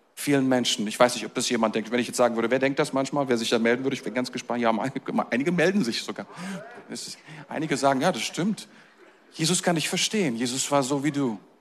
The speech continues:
Jesus war so wie du. Aber Gott ist mit uns. Das ist, was es heißt. Gott ist mit uns. Ist es gut? Gott ist mit uns. Dritter Punkt.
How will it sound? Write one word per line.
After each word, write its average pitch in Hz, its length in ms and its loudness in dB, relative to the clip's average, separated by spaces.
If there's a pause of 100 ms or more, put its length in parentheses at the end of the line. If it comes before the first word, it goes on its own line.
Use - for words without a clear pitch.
(880)
Jesus 127 300 2
war 139 120 6
so 127 160 4
wie 135 80 4
du. 113 220 4 (1200)
Aber 131 180 2
Gott 147 200 4
ist 151 140 -2
mit 156 180 0
uns. 107 320 -6 (220)
Das 175 180 2
ist, 180 160 0
was 180 120 2
es 175 180 2
heißt. 180 260 4
Gott 202 240 6
ist 190 180 0
mit 175 180 4
uns. 135 180 0
Ist 180 120 0
es 196 140 2
gut? 269 300 4 (760)
Gott 226 200 8
ist 196 160 0
mit 190 180 6
uns. 117 360 -4 (920)
Dritter 302 240 6
Punkt. 330 500 6